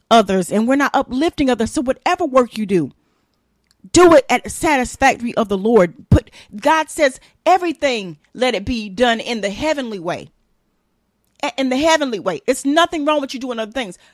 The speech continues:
but do it in a heavenly way. Let it al-, allow it to leave an impact. You can give your opinions. You can, whatever you do, whatever your job is. And, and one of the things that I realize is that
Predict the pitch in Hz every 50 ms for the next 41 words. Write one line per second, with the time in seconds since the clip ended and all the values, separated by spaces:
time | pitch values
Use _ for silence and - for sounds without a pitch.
0 | _ - - 240 214 202 294 302 294 294 - - 269 262 247 240 233 233 254 285
1 | 277 277 277 262 254 247 254 240 240 - _ - 214 262 294 294 285 262 208 156
2 | 139 131 - _ _ _ _ _ _ _ _ _ _ _ _ _ _ _ _ _
3 | _ _ _ _ _ _ _ _ _ _ _ _ _ _ _ - 190 202 262 277
4 | 285 285 - - 220 - - 226 233 233 262 277 294 294 262 254 - 262 247 247
5 | 269 254 208 233 - _ - 294 349 349 - - - 208 - - 233 240 - -
6 | 233 202 277 302 277 277 262 262 233 - - 233 214 190 180 170 170 202 233 269
7 | 247 247 247 - - _ _ - 240 269 320 370 427 415 359 262 294 277 208 214
8 | 196 175 190 262 339 381 403 320 262 247 233 - - 208 214 208 202 202 202 -
9 | - 185 175 160 160 151 _ _ _ _ _ _ _ _ _ _ _ _ _ _
10 | _ _ _ _ _ _ - - - - 208 208 165 208 226 233 277 302 311 269
11 | - 262 247 247 226 202 190 196 196 196 196 185 175 170 165 156 175 - 180 175
12 | 160 - -